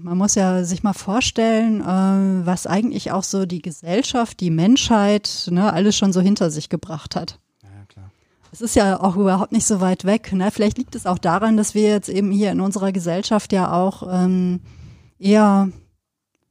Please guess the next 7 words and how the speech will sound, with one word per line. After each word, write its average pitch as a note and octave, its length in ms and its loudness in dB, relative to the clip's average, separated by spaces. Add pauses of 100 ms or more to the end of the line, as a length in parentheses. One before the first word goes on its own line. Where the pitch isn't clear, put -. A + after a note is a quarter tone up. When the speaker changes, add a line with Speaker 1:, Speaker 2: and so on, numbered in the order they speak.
(580)
Speaker 1:
ja, E3 240 -6 (140)
wie - 60 -20
soll F3+ 160 -16
ich E3 80 -10
sagen, F#3+ 380 2
Wachstumsgeschichten F3+ 1000 0
kennen. E3+ 320 -2